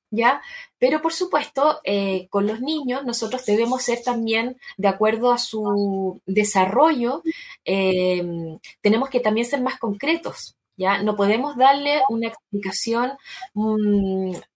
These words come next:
tan detallada de lo que queremos trabajar con ellos, porque por, por supuesto que ellos no la van a entender.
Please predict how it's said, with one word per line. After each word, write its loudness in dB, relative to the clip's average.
tan 2
detallada 4
de 4
lo 0
que -4
queremos -2
trabajar -4
con -4
ellos, 0
porque -2
por, -8
por -10
supuesto -2
que -2
ellos 0
no -2
la 2
van 2
a -2
entender. -4